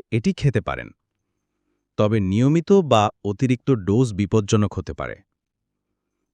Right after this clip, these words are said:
এটি শিশুদের জন্য প্রমাণিত নিরাপদ, তবে বয়স ও ওজন অনুযায়ী ডোজ খুবই গুরুত্বপূর্ণ। বিশেষ সতর্কতা ও পরামর্শ। জ্বর যদি তিন দিনের বেশি থাকে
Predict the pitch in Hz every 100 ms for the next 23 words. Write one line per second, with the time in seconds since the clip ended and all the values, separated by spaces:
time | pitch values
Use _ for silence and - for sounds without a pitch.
0 | _ 143 147 208 180 - 196 226 185 208
1 | 226 - 131 151 190 202 165 117 85 -
2 | - _ _ _ _ _ _ _ _ 110
3 | 110 87 82 98 143 160 - 117 104 -
4 | 90 104 127 135 117 135 139 110 131 -
5 | _ _ _ _ - 90 143 180 - -
6 | 135 170 170 117 92 87 80 76 64 -
7 | _ _ _ _ _ _ _ _ _ _
8 | 104 147 - 240 - 208 202 214 214 247
9 | - - 107 92 101 101 82 - - -
10 | _ _ _ _ _ _ _ _ _ _
11 | 104 101 123 156 156 196 226 - 147 156
12 | 175 208 233 196 117 - - - 85 92